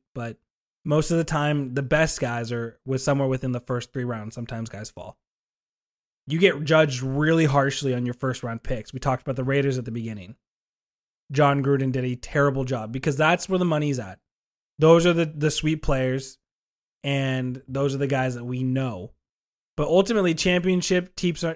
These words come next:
teams are won for having sweet players at multiple positions. You cannot do that with just first rounders. Unless you have three in, for, in one round like the Jets did this year,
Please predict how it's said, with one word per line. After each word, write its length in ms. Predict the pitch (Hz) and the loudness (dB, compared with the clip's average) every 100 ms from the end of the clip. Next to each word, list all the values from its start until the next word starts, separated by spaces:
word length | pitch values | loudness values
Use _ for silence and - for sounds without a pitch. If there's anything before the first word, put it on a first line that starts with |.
| - | -6
teams 260 | 170 160 147 | -2 0 2
are 60 | |
won 500 | 131 147 139 117 139 - _ _ _ _ | 0 0 -2 -4 -8 -10 _ _ _ _
for 80 | 165 | 2
having 380 | 160 156 156 143 | 4 4 0 -2
sweet 420 | - 165 196 - | 0 0 0 0
players 560 | 165 139 131 139 - - _ | 2 4 2 0 -4 -14 _
at 160 | 147 135 | -6 -4
multiple 640 | 139 139 139 147 - 127 | 0 0 0 2 4 4
positions. 720 | 139 131 139 - 98 113 - _ _ _ _ _ _ _ _ _ _ - | 2 2 0 -4 -12 -20 -20 _ _ _ _ _ _ _ _ _ _ -6
You 160 | 165 | -2
cannot 580 | 180 175 151 143 143 139 | 4 4 4 2 -2 -2
do 100 | 139 | 0
that 180 | 135 117 | 0 -2
with 120 | 127 | -4
just 240 | 127 - | -4 -4
first 220 | 131 117 - | -4 -6 -6
rounders. 420 | 107 98 - _ _ _ _ _ - | -12 -14 -20 _ _ _ _ _ -4
Unless 280 | 147 147 170 | 2 2 4
you 120 | 165 | 4
have 140 | 156 | 4
three 300 | - 156 165 | 0 0 4
in, 140 | 175 175 | 4 4
for, 180 | 170 170 | 2 2
in 180 | 156 | 2
one 160 | 156 165 | 4 4
round 320 | 160 143 143 | 4 4 2
like 140 | 139 135 | 2 0
the 80 | |
Jets 300 | 139 135 131 | 0 -2 -2
did 200 | - 135 | -2 -2
this 200 | 135 131 | -2 -2
year, 320 | 123 123 131 | -4 -4 -4